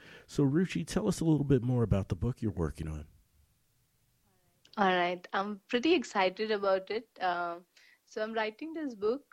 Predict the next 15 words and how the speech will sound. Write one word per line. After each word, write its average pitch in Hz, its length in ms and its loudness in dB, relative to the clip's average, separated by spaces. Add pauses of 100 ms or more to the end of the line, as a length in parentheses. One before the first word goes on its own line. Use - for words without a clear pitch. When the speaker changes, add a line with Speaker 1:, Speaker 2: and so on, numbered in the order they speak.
(240)
Speaker 2:
th-, 208 120 -6
and 226 160 -4
this 277 140 0
book 277 240 -2
is 330 120 -2
basically 262 640 0
about 269 280 2
facing 247 440 -8
your 269 160 0
fears 214 560 -6 (420)
and 214 220 -6
realizing 262 680 0
that 240 200 -8
we 220 120 -6
have 233 240 -12